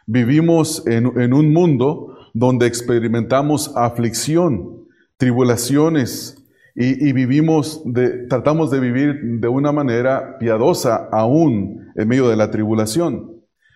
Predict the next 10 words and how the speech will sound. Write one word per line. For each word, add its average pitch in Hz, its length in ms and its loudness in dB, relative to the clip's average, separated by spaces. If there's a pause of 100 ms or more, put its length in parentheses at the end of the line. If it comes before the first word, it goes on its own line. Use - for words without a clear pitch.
(140)
Quisiera 175 580 4
leer 139 560 2
cuatro 147 800 0 (300)
versículos 143 600 0
bíblicos 160 420 0
que 127 120 0
nos 113 160 -2
van 165 120 2
a 196 40 0
ayudar 151 600 0